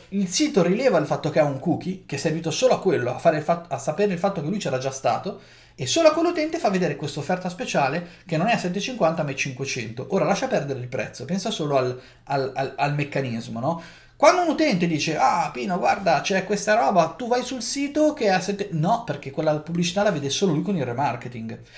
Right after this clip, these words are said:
e magari può essere inoltrato o a quella pagina o a un'altra, ma potrebbe anche essere inoltrato solo a quella pagina ed essere gestita la cosa attraverso il cookie. Questo in modo che così, quando lui passerà il link a un suo amico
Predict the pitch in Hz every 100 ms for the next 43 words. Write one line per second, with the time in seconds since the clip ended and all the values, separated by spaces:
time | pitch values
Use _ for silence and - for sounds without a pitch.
0 | - - 143 156 233 - 120 - 127 127
1 | 127 127 147 - - 147 120 123 123 151
2 | 135 123 110 123 180 117 120 139 151 -
3 | - 175 233 302 311 294 294 - 294 294
4 | 294 202 160 262 226 240 269 - 139 175
5 | 247 - 180 202 202 214 208 208 233 196
6 | 214 220 233 180 151 147 123 220 196 110
7 | 113 - - - 269 - 330 156 160 170
8 | 175 175 180 120 240 320 277 185 156 -
9 | 175 160 139 147 262 165 - 131 135 -
10 | 143 151 - 131 123 -